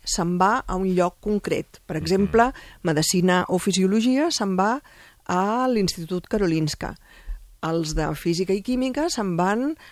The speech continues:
Speaker 1: a la Real Acadèmia de Ciències de Suècia. I aleshores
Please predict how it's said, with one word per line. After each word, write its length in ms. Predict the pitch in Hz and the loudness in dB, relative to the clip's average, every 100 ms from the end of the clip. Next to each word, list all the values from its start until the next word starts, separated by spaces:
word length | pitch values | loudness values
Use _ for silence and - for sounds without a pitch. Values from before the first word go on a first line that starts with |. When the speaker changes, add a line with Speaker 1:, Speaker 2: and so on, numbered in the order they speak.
| - | -16
Speaker 1:
a 140 | - 165 | -4 0
la 220 | 160 156 | 0 -2
Real 240 | 156 156 | -2 0
Acadèmia 440 | 175 185 185 196 214 | 0 0 2 2 2
de 100 | 196 | 2
Ciències 580 | - 160 165 196 214 214 | 2 0 0 0 -2 -2
de 300 | 160 156 - | -4 -2 -4
Suècia. 520 | 156 - 147 - - - - - - - - - - _ - | -4 -4 -2 -4 -8 -12 -18 -20 -16 -16 -16 -20 -20 _ -4
I 60 | |
aleshores 400 | 240 254 277 311 | 0 2 2 0